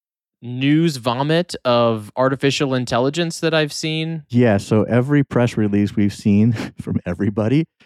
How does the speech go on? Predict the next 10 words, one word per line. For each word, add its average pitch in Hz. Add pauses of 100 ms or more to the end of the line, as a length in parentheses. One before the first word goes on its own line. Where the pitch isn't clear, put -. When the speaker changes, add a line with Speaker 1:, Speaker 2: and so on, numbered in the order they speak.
(340)
Speaker 2:
is, 107
everybody 113
in 104
e-commerce 104
is 98
always, 95
"And 101
this, 131
this, 120
this, 117